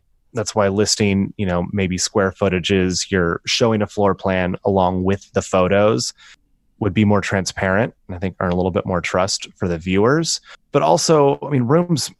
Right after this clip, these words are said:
it's pretty tough to photograph the inside of a room with anything but a wide angle because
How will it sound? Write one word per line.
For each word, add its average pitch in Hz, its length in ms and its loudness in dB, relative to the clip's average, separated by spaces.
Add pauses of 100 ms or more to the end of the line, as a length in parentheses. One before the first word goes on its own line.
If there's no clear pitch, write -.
(240)
it's - 160 -4
pretty 143 260 0
tough 120 240 -2
to 110 80 -8
photograph 107 420 0
the 107 220 -8
inside 104 320 -2
of 95 80 -2
a 101 80 2
room 98 420 2
with 101 260 -2
anything 98 380 -2
but 85 160 0
a 90 60 2
wide 95 260 0
angle 113 600 2
because 90 600 -2